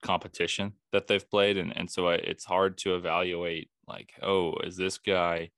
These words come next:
is this guy creating because he's playing against subpar create, uh, defenses, or is he a type of guy that you can rely on?" Um, but what I will say is I think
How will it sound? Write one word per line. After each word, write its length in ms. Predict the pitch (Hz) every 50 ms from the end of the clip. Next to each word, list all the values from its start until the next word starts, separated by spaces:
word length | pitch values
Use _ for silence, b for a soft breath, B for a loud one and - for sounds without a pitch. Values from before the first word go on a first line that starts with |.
| _ _ _ _ _ _ _ _ _ _ _ _ _ _
is 100 | - 98
this 160 | 101 104 98
guy 180 | - - 107 101
creating 540 | 95 - - 104 98 95 98 101 101 98 90
because 320 | 85 80 - - 98 98
he's 140 | 95 92 -
playing 320 | - - 95 92 95 92
against 300 | 90 90 92 90 - -
subpar 600 | - 92 87 87 _ 95 92 90 87 87 87 -
create, 400 | - - - 95 90 87 92 90
uh, 340 | - 92 90 87 87 82 82 82 - _ _ _ _ _ _ - - _
defenses, 920 | - 113 101 - - 107 104 104 - - 113 104 101 101 104 113 117 110
or 160 | 101 92 90
is 160 | 92 90 87
he 160 | - - 98 95
a 60 | 92
type 320 | 85 - 92 92 90 -
of 80 | 90 87
guy 320 | 90 87 87 87 87 90
that 180 | 85 87 82 -
you 140 | - 95 87
can 220 | - 95 90 85 - _ _ _ _ _ _ _
rely 400 | 110 104 98 95 92 95 98 95
on?" 280 | 92 92 95 98 107 113 b b b b b b _
Um, 200 | - 104 107 104
but 160 | 98 110 -
what 100 | 107 107
I 40 | 104
will 220 | 104 110 123 143 160
say 240 | - - 107 101 101
is 140 | 98 92 -
I 120 | - 95
think 360 | 98 - - 135 139 127 -